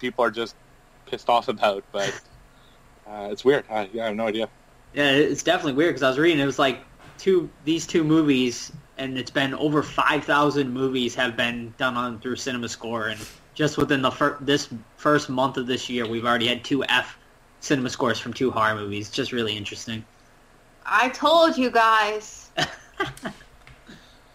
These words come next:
Speaker 2: Well, I think we got some good ones coming up. I really am excited for Gretel and Hansel and The Lodge. I, I think those ones look pretty solid,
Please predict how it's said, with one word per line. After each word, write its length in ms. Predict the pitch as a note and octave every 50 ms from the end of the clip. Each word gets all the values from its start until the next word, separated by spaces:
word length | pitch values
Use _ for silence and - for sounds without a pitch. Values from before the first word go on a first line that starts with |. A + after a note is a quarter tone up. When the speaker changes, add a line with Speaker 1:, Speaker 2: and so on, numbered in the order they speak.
| - - - - - _ _ _ _ - C#3 B2 A2+ A2+ A2
Speaker 2:
Well, 120 | C3+ D3+
I 80 | F3+ -
think 160 | - C#4 D4
we 100 | - B4 -
got 120 | A#4+ A#4+
some 100 | - G4
good 140 | D4 F4 F4+
ones 140 | E4+ D4 -
coming 200 | - D4 D4 D4
up. 160 | D4 B3 -
I 100 | C3+ D3+
really 280 | G3 B3+ D4 G4 F#4+
am 80 | F4+ D4
excited 400 | B3 - - F#3+ G#3 G#3 G#3+ G3
for 300 | - - - F#3 F3+ E3+
Gretel 400 | D3 C3+ - D3+ D#3 D#3+ E3 D#3
and 100 | D3 C3+
Hansel 380 | C#3 C#3+ D3 C#3+ - D#3 D3 C#3
and 180 | B2+ A#2+ A#2+ A#2+
The 60 | A#2+
Lodge. 420 | A2+ G#2+ A#2 A#2+ A#2 A2 G2+ G2+
I, 220 | A#2+ A#2 G#2+ G#2+ B2
I 40 | C#3
think 220 | - E3 D#3+ D3
those 220 | - D3 C#3+ C3 D3
ones 200 | C3+ B2+ A#2+ A#2
look 120 | A#2+ A2+
pretty 300 | - - - A#2 G#2+ G2+
solid, 440 | G2+ - - - D#2+ - - - G1+